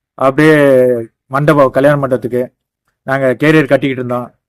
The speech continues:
அப்படியே வந்தாரு, ஒரு அறுபது பேர், எழுபது பேர், லைட் மேனு,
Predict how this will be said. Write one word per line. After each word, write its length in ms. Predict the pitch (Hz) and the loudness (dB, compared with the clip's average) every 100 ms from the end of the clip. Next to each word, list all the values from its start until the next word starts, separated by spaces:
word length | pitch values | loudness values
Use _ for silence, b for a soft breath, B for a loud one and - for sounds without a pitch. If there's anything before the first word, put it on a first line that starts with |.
| _ | _
அப்படியே 340 | 113 147 151 | -6 0 0
வந்தாரு, 560 | 143 147 143 139 139 - | 2 2 4 2 0 -4
ஒரு 180 | 135 131 | -2 0
அறுபது 540 | 131 127 127 135 127 | 2 0 0 -2 -2
பேர், 140 | 139 151 | -2 -2
எழுபது 300 | 143 139 120 | 0 -2 -2
பேர், 220 | 143 143 | -2 0
லைட் 220 | 135 139 143 | -2 -4 -6
மேனு, 300 | 135 135 | -6 -4